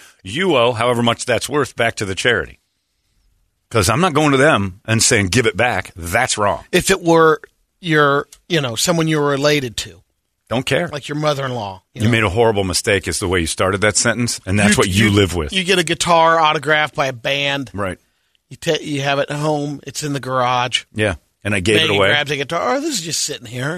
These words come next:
Speaker 1: Yeah,
Speaker 2: There's
Speaker 1: and gives it away.
Speaker 2: Uh, yeah.
Speaker 1: Guess who owes the charity that that was supposed to go to
Speaker 2: You don't
Speaker 1: the money
Speaker 2: think
Speaker 1: for that?
Speaker 2: your relative would say
Speaker 1: No.
Speaker 2: if they created
Speaker 1: It's
Speaker 2: enough
Speaker 1: embarrassing.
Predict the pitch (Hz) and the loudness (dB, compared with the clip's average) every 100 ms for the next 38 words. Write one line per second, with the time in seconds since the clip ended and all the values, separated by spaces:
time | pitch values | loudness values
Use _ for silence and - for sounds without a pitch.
0 | 120 120 131 104 101 107 101 98 95 135 | -2 -4 -2 -2 0 -2 -2 0 0 -2
1 | - 131 104 _ - 127 110 147 147 113 | -6 -10 -10 _ -6 -2 0 2 2 2
2 | 87 87 - _ _ - 110 - 151 135 | 0 -2 -8 _ _ -4 0 2 2 2
3 | 87 78 - 101 110 107 120 104 107 104 | 0 -4 -8 -4 -2 -2 -2 -4 -2 -2
4 | 95 90 120 180 110 107 180 170 170 - | -2 -4 0 2 4 4 2 0 -4 -6
5 | 180 170 165 156 160 156 160 - 160 147 | -4 -2 0 0 2 2 0 -2 -6 -6
6 | 143 - 143 139 143 - 147 - - 90 | -6 -2 -2 -2 -4 -8 -12 -12 -18 -6
7 | 87 80 156 147 - 147 143 139 123 104 | -4 -2 -2 -2 -2 0 0 -2 -2 -2
8 | 80 82 80 139 - 71 | 0 0 0 -2 -4 -10